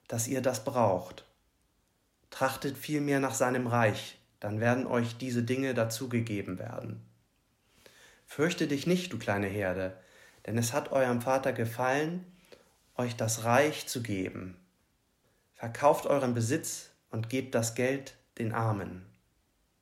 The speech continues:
Macht euch Geldbeutel, die nicht verschleißen, einen unerschöpflichen Schatz im Himmel, wo kein Dieb naht und keine Motte frisst. Denn wo euer Schatz ist, da wird euer Herz sein.“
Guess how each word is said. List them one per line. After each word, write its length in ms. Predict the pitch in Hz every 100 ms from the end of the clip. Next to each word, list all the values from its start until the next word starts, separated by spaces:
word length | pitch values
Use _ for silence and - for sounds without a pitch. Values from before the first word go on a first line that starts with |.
| _ _ -
Macht 340 | 135 139 -
euch 280 | 131 117 117
Geldbeutel, 840 | 131 160 - 156 151 151 147 147 - - - -
die 80 | 117
nicht 280 | 113 123 -
verschleißen, 840 | 135 117 127 113 101 - 95 92 - _ _ _ _ _ _ _
einen 400 | - 117 120 120
unerschöpflichen 840 | 117 175 - 147 - 139 - 120 123
Schatz 260 | - 120
im 140 | - 113
Himmel, 420 | 127 123 110 139 - _ _ _ _ _
wo 120 | 127
kein 460 | 113 - 131 143 143
Dieb 240 | 143 -
naht 440 | 127 123 135 175 - _ _ _
und 160 | - 113
keine 320 | - 123 127
Motte 300 | 123 120 120
frisst. 580 | 117 - 107 - - - _ _ _ - - -
Denn 160 | 123
wo 140 | 120 117
euer 300 | 127 113 113
Schatz 340 | - 139 -
ist, 400 | - 110 - - - _ _ _ _ _ _
da 200 | - 104
wird 140 | 117 113
euer 220 | 117 110
Herz 380 | 107 113 113 -
sein.“ 380 | 98 87 92